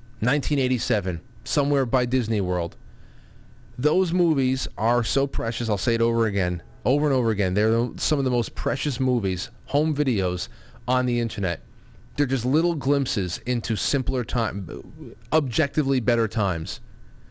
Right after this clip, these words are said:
The people working inside of seven elevens, the people coming inside seven, the way that they talk to each other,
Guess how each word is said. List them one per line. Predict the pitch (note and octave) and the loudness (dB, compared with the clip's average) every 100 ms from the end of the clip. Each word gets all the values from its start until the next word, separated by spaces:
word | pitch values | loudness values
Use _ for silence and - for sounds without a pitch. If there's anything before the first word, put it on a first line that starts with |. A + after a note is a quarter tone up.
| - - - | -20 -16 -4
The | A#2 | 0
people | - C#3 C3 | 0 0 2
working | C3 C#3 C#3 C3+ | 2 2 0 0
inside | C3 - C3 | 0 0 0
of | B2+ | 0
seven | - A#2+ A#2+ | 0 0 2
elevens, | A#2 A#2 A2+ G#2 | 2 2 0 -4
the | G2+ | -2
people | B2+ A#2+ | 0 -2
coming | - D3+ C#3+ C3+ | -2 -2 0 0
inside | A#2+ - A#2 G#2+ | -2 0 -2 0
seven, | B2 A2 - - | -2 -2 -4 0
the | C3+ | 2
way | E3 | 2
that | D3 | 2
they | C#3 | 0
talk | - D3 C#3 | 2 2 2
to | C3+ B2+ | 0 0
each | - | 2
other, | A2+ G#2 | 2 2